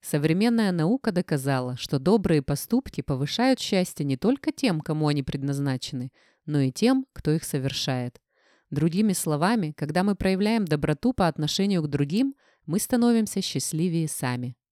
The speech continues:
Совершение добрых поступков может приносить довольно неожиданную пользу. Например, волонтерская деятельность ассоциируется с кайфом помощника, снижением депрессии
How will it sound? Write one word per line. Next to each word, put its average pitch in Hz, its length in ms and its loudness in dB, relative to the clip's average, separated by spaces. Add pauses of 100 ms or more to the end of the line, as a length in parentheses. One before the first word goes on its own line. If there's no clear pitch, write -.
(480)
Совершение 269 640 2
добрых 185 400 2
поступков - 680 -4
может 156 300 0
приносить 156 480 0
довольно 214 420 2
неожиданную 254 680 2
пользу. 143 460 0 (520)
Например, 151 540 2
волонтерская 160 760 2
деятельность 147 600 0
ассоциируется 165 920 0
с - 120 -8
кайфом 185 460 -2
помощника, 175 680 -2 (360)
снижением 165 640 2
депрессии 147 720 0